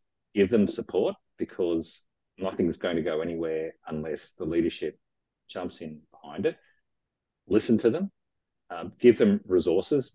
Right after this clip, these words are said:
if they need resources, give them backing. So when you're talking and walking around and having conversations with people, back them up, but also be very mindful, because as a leader, um,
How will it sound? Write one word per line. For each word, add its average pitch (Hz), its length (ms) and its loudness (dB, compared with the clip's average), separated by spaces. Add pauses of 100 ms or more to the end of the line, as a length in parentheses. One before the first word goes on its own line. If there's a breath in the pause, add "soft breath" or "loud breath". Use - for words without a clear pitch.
if - 140 -6
they 87 120 -2
need 80 240 -2
resources, 82 640 -4 (560)
give 104 140 2
them 82 180 -4
backing. 165 480 -6
So 90 420 0 (120)
when 90 160 -4
you're 90 140 -2
talking 92 640 -4
and 78 140 -12
walking 92 340 -2
around 82 540 -6 (220)
and 80 380 -10 (340)
having 95 240 -6
conversations 80 720 -6
with 76 140 -8
people, 76 400 -4 (440)
back 107 220 -6
them 90 140 -4
up, 85 220 -8 (100)
but 95 120 -2
also 82 580 -2 (580)
be 90 100 -4
very 95 220 2
mindful, 82 480 -2
because 85 760 -2 (120)
as 87 120 -6
a 90 80 -4
leader, 85 420 0 (580)
um, 82 300 -14